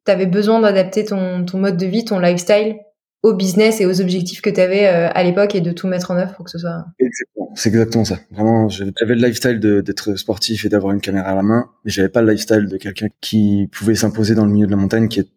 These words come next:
Speaker 2: assez dur et quand même un peu fermé, même si c'est tous les collègues, mais il faut quand même, faut quand même le dire.
Speaker 1: Et ça t'a pris du temps à faire ta place dans le milieu ?
Speaker 2: Ah, ça a pris vraiment du temps, ouais. C'était long.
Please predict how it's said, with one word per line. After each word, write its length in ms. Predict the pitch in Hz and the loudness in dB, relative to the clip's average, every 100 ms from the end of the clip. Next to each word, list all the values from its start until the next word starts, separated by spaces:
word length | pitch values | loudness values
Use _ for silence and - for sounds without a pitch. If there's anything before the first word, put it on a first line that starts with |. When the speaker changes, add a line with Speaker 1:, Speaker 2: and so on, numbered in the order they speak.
| _ | _
Speaker 2:
assez 260 | 107 101 107 | -4 -2 0
dur 240 | 104 117 | 2 2
et 80 | 104 | 2
quand 120 | - | 0
même 220 | 98 101 101 | 0 0 -2
un 100 | 98 | -6
peu 120 | 104 | -6
fermé, 480 | - 98 107 127 131 | -2 0 2 2 -2
même 140 | 101 95 | -6 -4
si 540 | 104 98 92 98 - _ _ - | -4 -4 -6 -12 -16 _ _ -10
c'est 240 | - 90 | -6 -8
tous 240 | - 107 | -8 -6
les 80 | 104 | -4
collègues, 300 | - 110 131 | 0 2 2
mais 120 | 98 | 0
il 80 | 110 | -4
faut 140 | - - | -10 -8
quand 120 | 98 | -2
même, 220 | 101 95 | 0 -2
faut 460 | 92 - - _ - | -4 -16 -20 _ -6
quand 60 | |
même 80 | 95 | -2
le 60 | 98 | 2
dire. 240 | 113 127 - - _ - | 0 -2 -6 -20 _ -4
Speaker 1:
Et 60 | 226 | 0
ça 140 | 226 | 0
t'a 100 | 220 | 0
pris 140 | 220 | 0
du 140 | 196 202 | 0 0
temps 220 | 226 285 | 2 2
à 280 | 247 196 190 | 4 4 4
faire 180 | 196 196 | 2 0
ta 100 | 185 | 2
place 360 | 190 247 - - _ _ _ _ _ | 2 0 -2 -16 _ _ _ _ _
dans 160 | 185 185 | 0 2
le 60 | |
milieu ? 280 | 180 180 - - _ - | 4 4 2 -4 _ -2
Speaker 2:
Ah, 180 | 101 | 0
ça 160 | 101 104 | 2 0
a 60 | 104 | 0
pris 220 | - 104 | 2 2
vraiment 240 | 98 95 | 2 2
du 100 | 95 | 0
temps, 140 | 90 85 | -2 -6
ouais. 100 | 82 _ | -8 _
C'était 260 | - - | -12 -2
long. 180 | 98 101 | 0 0